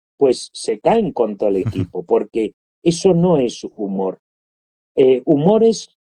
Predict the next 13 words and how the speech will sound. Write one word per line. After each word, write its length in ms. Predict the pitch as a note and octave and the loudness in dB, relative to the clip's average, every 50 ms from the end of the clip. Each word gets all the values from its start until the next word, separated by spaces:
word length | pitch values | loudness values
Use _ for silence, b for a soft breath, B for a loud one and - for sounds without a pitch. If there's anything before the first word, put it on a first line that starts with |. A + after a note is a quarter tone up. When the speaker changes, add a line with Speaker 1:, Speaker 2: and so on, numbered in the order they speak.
| _ _ | _ _
Speaker 1:
tener 280 | - D3+ C#3 D#3 F3+ F#3 | -2 0 0 2 0 0
en 140 | F#3+ F3 E3 | 0 -2 -2
cuenta 380 | - D#3 E3+ F3+ E3+ - E3 | 0 0 0 0 0 0 0
al 120 | C#3 B2 C3 | 2 2 2
otro. 380 | D#3+ E3 E3 - - - _ _ _ _ _ _ _ _ _ _ _ _ _ _ _ _ _ _ _ _ _ _ _ _ _ _ _ _ - | 2 0 -2 -6 -14 -14 _ _ _ _ _ _ _ _ _ _ _ _ _ _ _ _ _ _ _ _ _ _ _ _ _ _ _ _ 2
Humor 480 | D3+ C3+ D3 F3+ G#3 A3 G#3+ G3+ - _ _ - | 2 4 4 4 4 4 2 0 -4 _ _ 0
es 280 | F3+ F#3+ F3+ - _ _ _ - | 0 0 0 -2 _ _ _ -2
abrazarle 1080 | - C#3+ C3+ C3 C3 B2+ B2+ B2+ B2 - - E3 F3 G3+ G3+ F#3+ F#3+ F#3+ F#3 F#3+ F#3+ F3+ E3+ | 0 0 0 2 0 0 0 0 -2 -2 -2 0 0 0 2 2 2 0 0 0 -2 -6 -4
para 300 | - D#3 D3 C#3 C#3 C3 | 0 2 2 2 2 0
decir, 480 | B2 B2 A2+ - - D3+ D3 C#3 C3+ _ - | 0 -2 -4 -4 -6 -6 -6 -6 -6 _ -12
"Estoy 500 | B2 A2 - _ _ - F3+ G3 G3 F3 | -12 -12 -12 _ _ -2 -2 -2 -2 -4
contigo". 760 | - - D3+ C3+ A#2+ A#2 A2 - A2+ G#2+ G2 E2+ F2 F2+ _ _ _ _ _ _ _ _ _ _ _ _ _ _ _ _ _ _ _ | -2 -2 -2 -2 -2 -6 -12 -10 -10 -10 -10 -10 -14 -20 _ _ _ _ _ _ _ _ _ _ _ _ _ _ _ _ _ _ _
Humor 560 | - E3 D#3 D#3+ F#3 A#3 A#3 A3+ A3 A3+ - | 2 2 4 6 4 4 4 4 2 0 -6